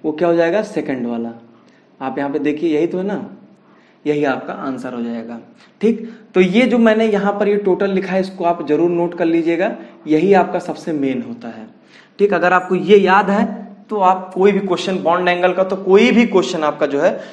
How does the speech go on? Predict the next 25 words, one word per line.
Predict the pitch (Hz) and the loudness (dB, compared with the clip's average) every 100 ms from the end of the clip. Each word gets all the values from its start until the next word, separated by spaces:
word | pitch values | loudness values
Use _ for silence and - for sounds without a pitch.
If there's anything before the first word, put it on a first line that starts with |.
| - - | -16 -6
वो | 165 | -6
फंस | - 160 160 | -4 -8 -6
नहीं | 131 127 | -10 -10
सकता | - 113 - 117 | -12 -16 -18 -20
है। | 110 104 - - - - _ _ _ _ | -20 -20 -20 -20 -20 -20 _ _ _ _
तो | 180 | 4
उम्मीद | 196 233 240 | 6 6 4
करता | 226 226 | 2 2
हूँ | 220 | 2
आपको | 214 214 | 2 2
पहला | 190 170 196 | -2 2 2
क्वेश्चन | 196 180 196 | 2 -2 -4
समझ | 190 180 | -2 -2
में | 180 | 0
आया | 170 185 | 2 2
होगा। | 180 175 208 - - - | 2 2 0 0 -12 -2
अब | 160 | 0
मैं | 170 | 2
आपको | 170 165 180 | 0 0 -4
यहाँ | 165 | -6
पर | 160 175 | -2 2
आपको | 165 - 254 - - - | 2 0 -6 -8 -16 -14
दूसरे | 156 208 196 180 | -2 0 2 -2
क्वेश्चन | 160 143 156 | -2 -4 -4
पे | 147 | -2